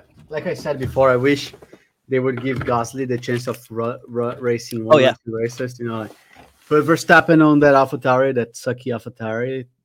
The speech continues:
Speaker 1: put Gasly in the Red Bull, see what happens. But now Gasly is on his way out. He c-,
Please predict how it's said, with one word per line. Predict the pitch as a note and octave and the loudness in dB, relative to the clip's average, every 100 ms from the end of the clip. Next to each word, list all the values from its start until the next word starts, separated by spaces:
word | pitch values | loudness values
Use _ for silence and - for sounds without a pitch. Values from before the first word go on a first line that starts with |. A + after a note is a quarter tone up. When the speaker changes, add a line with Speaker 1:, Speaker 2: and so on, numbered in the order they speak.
| _ | _
Speaker 1:
put | - A2+ - - | -14 -14 -12 -8
Gasly | A2 A2 A2+ A#2 A2 G#2 _ _ _ _ _ _ _ | -6 -4 -4 -4 -4 -8 _ _ _ _ _ _ _
in | A2+ | -4
the | A2+ | -2
Red | A2+ A2 | -2 -4
Bull, | A2+ A2+ | -6 -8
see | - | -8
what | A2 G#2 | -8 -6
happens. | G#2 G#2+ G#2 | -6 -8 -10
But | A2+ | -8
now | A#2 A#2+ A#2 - - _ _ | -4 -4 -4 -8 -18 _ _
Gasly | A#2+ C3 A2+ A#2 | -2 0 2 0
is | A2+ | -2
on | A2+ A2+ G2+ | -2 -4 -6
his | A2 G2+ | -8 -6
way | A2 G#2 | -6 -4
out. | G#2 G2+ | -6 -8
He | A2 | -12
c-, | - | -12